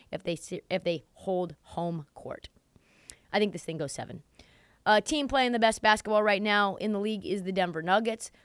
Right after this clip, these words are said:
The Nuggets have taken a two oh lead at the crib against the Phoenix Suns.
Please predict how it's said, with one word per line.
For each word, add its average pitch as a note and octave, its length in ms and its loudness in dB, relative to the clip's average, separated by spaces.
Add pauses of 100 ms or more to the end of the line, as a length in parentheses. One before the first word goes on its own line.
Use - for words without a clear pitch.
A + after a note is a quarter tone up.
(120)
The A#3 140 2
Nuggets C#4 720 4 (460)
have G#3 440 8
taken A3 280 2
a F#3+ 40 -6
two A#3 220 -2
oh G3+ 120 6
lead G#3 200 0
at G3+ 140 2
the - 40 -16
crib F#3 420 -2 (140)
against G#3 280 0
the F#3 80 -8
Phoenix G3 280 -2
Suns. D3+ 300 -6